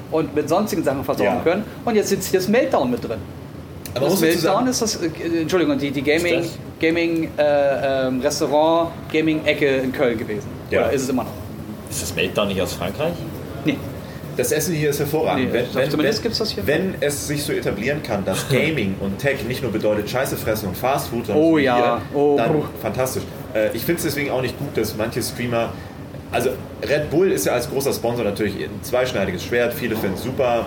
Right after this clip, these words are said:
Speaker 2: manche finden's, ähm, schwierig, weil da drin ja auch Chemikalien sind, die jetzt auch nicht so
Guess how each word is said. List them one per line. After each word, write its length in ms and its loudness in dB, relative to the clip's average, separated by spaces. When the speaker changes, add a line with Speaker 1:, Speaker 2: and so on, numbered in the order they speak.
Speaker 2:
manche 220 -2
finden's, 420 -4
ähm, 120 0
schwierig, 380 0
weil 140 0
da 80 0
drin 220 -2
ja 100 2
auch 180 0
Chemikalien 560 -2
sind, 160 -4
die 60 -2
jetzt 140 -4
auch 100 2
nicht 100 -2
so 60 -4